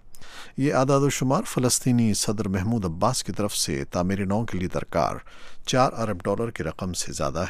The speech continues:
ہے، جس کے بارے میں ان کا کہنا تھا کہ اس رقم کی مدد سے علاقے کے وسیع تر حصے کی بحالی ممکن ہوگی، جو جولائی اور اگست کے دوران حماس کے شدت پسندوں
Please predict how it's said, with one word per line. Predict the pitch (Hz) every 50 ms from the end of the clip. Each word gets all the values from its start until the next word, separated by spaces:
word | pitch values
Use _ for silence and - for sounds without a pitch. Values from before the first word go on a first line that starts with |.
| -
ہے، | 98 104
جس | 123 131 104 - -
کے | - 95
بارے | 87 87 92 104
میں | 104 107 - 87
ان | 82 82
کا | - 76
کہنا | 71 - - 82 101 113 123
تھا | 120 - - 120 135 - - - - - - - - -
کہ | - 135
اس | 135 127 -
رقم | 139 143 135 - 175 175
کی | 165 - 123
مدد | 120 123 123 165 -
سے | - - - - 135 143 165 202
علاقے | 180 117 101 101 - - 113 104
کے | - 92
وسیع | 82 95 95 - - 147 -
تر | - 87 - - -
حصے | 98 - - - 113
کی | - - 76
بحالی | 71 85 90 104 101 80 73
ممکن | 76 85 85 73 - - 53 53 - -
ہوگی، | 85 82 - 95 95 - - - - - - - - - -
جو | - 110
جولائی | 98 - 107 107 113 139 160 151
اور | 139 120
اگست | 101 92 127 117 - - -
کے | -
دوران | 90 87 78 82 87 90 85 90 104 110 - -
حماس | 92 87 85 87 104 117 -
کے | - -
شدت | - - - 78 - 67 - -
پسندوں | - - - 104 101 110 110 113